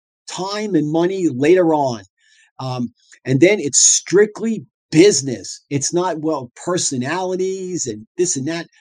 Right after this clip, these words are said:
No, it's business. They, you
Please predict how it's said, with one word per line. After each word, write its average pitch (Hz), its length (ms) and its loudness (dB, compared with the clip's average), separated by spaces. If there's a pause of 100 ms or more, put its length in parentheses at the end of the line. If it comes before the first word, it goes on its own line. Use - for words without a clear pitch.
No, 170 320 2
it's 214 380 -2
business. 135 500 4 (320)
They, 190 380 4
you 214 200 -4